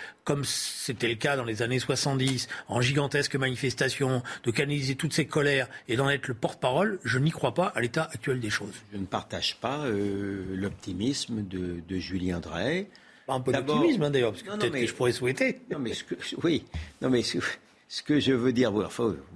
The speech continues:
Speaker 2: je, je, je suis pas sûr que vous souhaitiez encore le grand soir, mais enfin,
Speaker 1: Non, mais bon.
Speaker 2: Alors,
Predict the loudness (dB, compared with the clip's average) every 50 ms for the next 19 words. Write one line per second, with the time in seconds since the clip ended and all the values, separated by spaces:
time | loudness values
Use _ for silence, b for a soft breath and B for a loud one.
0 | -18 -18 -18 -18 -18 -18 -18 -20 -20 -18 -16 -14 -12 -12 -10 -4 -2 0 2 2
1 | 2 0 2 2 2 2 2 2 2 2 2 2 2 0 2 2 2 2 2 2
2 | 2 2 2 2 4 4 4 2 2 -2 -6 -4 2 2 4 4 6 4 4 6
3 | 4 4 2 -2 -8 -18 B B B B B B _ 0 0 0 0